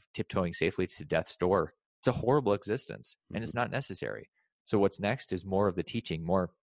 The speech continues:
Speaker 1: not because I read a book and I'm gonna share the book. I mean, I do that,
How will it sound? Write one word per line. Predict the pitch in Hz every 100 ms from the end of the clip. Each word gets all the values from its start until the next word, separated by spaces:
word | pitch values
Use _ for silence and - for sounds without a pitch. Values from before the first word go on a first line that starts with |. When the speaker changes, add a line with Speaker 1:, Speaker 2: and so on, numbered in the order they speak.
| _
Speaker 1:
not | 104 117 131
because | 135 135
I | 113
read | 98 98
a | 87
book | 104 113
and | -
I'm | 87
gonna | 90 80
share | - 98
the | 80
book. | 95 101 - - - - _
I | -
mean, | 95
I |
do | 87 120
that, | 76 80